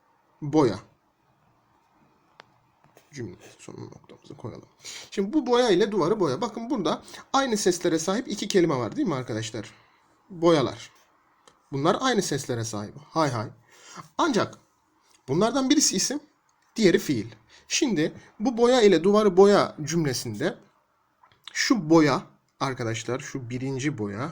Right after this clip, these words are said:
şu, e, isimdir. Değil mi? İsim. E,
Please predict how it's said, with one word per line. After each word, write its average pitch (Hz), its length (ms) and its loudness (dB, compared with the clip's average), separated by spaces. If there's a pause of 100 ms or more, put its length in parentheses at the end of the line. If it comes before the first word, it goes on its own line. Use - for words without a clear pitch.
şu, - 400 -8 (520)
e, 139 240 0
isimdir. 208 640 0 (1700)
Değil 254 120 -2
mi? 113 120 -4 (500)
İsim. 127 320 -6 (920)
E, 139 640 -2